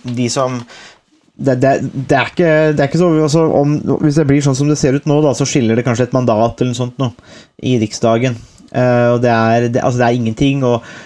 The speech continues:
og som du sier da, eh, Moderaterna har jo en ambisjoner og planer om noe, eh, men hva gjør du når Sverigedemokraterna er større enn deg? Eh, kan du da gå opp i den samme? Og hvor mye poli-, og hvis du da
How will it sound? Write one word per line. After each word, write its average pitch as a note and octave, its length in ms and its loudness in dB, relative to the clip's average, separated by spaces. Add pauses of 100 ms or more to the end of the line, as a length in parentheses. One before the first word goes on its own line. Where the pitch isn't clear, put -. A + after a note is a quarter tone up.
(120)
og C3 140 0
som B2+ 120 -2
du B2+ 80 0
sier A#2+ 280 0
da, A#2+ 180 -2 (220)
eh, A#2+ 520 2
Moderaterna A#2 640 0
har G#2+ 220 2
jo A2 100 2
en A2+ 180 -2 (960)
ambisjoner B2 720 0 (100)
og - 140 -2
planer G#2+ 420 0
om A#2 180 0
noe, B2 300 2 (560)
eh, A#2+ 480 2
men B2 220 -2
hva A#2+ 100 2
gjør A2+ 220 2
du A#2 60 2
når A#2 280 0
Sverigedemokraterna A2 880 -2
er A2+ 80 0
større G#2+ 380 -4
enn B2+ 100 -4
deg? E3+ 220 0 (420)
Eh, A#2+ 460 2
kan A#2 160 -4
du A2+ 80 -2
da A2 160 0
gå A2 160 0
opp - 80 -6
i A2+ 40 2
den A2+ 120 -4
samme? A#2+ 240 0
Og C#3 260 0 (320)
hvor C#3 220 2
mye A#2+ 240 2
poli-, B2+ 240 -2
og C3 100 2
hvis B2 140 -2
du C3 100 -4
da A#2+ 80 2